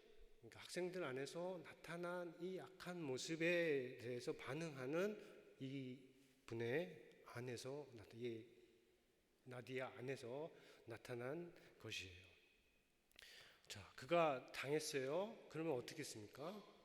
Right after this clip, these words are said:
그 안에서, 예, 강한 반응이 나와요. 그래서 본인도 안에서 분노하고 그리고 냉소적으로 바뀌고 염세적으로 바뀌는 겁니다.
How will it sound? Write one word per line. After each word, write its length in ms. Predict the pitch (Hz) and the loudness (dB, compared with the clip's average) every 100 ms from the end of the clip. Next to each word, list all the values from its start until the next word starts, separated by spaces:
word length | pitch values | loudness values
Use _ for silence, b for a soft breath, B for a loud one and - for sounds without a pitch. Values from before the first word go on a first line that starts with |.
| - B B B | -20 B B B
그 220 | - 151 | -2 0
안에서, 520 | 110 120 110 147 190 - - - 113 | 0 -2 0 0 -2 -6 -16 -20 -18
예, 100 | 104 - - _ _ _ b b b b _ | -18 -20 -20 _ _ _ b b b b _
강한 580 | - 107 131 135 143 135 139 - | -12 -4 -2 0 -2 -8 -12 -14
반응이 320 | 101 107 120 | -10 -6 -6
나와요. 240 | 117 95 90 92 - _ _ _ | -6 -10 -16 -20 -20 _ _ _
그래서 520 | - 107 110 156 175 175 B B | -12 -10 -2 0 0 -4 B B
본인도 800 | 117 120 120 110 165 208 - - - | 0 2 2 4 4 4 -8 -16 -12
안에서 340 | 107 117 113 123 - | -8 -6 -4 -6 -6
분노하고 1160 | 117 127 143 151 151 139 123 151 185 220 B B B - | -4 -2 0 2 2 2 -2 0 0 0 B B B -20
그리고 720 | - 107 110 147 175 - - | -12 -4 4 4 4 -4 -6
냉소적으로 760 | 110 113 131 147 143 131 135 123 | 0 2 2 2 4 6 6 4
바뀌고 720 | 101 - 107 151 117 - - | 0 -6 0 2 2 0 -6
염세적으로 1120 | 113 117 123 139 127 127 123 135 185 - - - | -2 0 2 2 4 4 4 2 2 -2 -14 -14
바뀌는 340 | - - 107 | -12 -8 -8
겁니다. 320 | 92 90 101 | -8 -12 -14